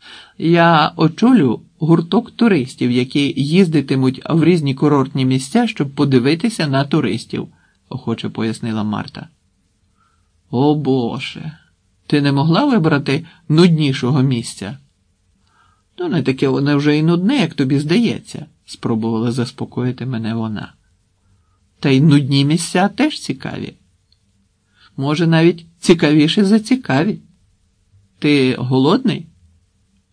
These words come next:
Невдовзі ми снідали в задрипаному ресторанчику навпроти вокзалу,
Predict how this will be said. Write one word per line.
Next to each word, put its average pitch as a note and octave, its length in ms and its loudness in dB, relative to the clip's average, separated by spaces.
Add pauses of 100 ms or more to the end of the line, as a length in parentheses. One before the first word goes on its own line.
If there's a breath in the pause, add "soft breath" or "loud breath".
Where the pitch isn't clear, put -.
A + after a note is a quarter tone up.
(320)
Невдовзі B3+ 720 4 (260 loud breath)
ми E3 240 4
снідали G#3 600 4
в F3 60 2
задрипаному D#3 800 0
ресторанчику C3 1000 -4 (180)
навпроти C#3 520 0
вокзалу, A#2+ 600 -4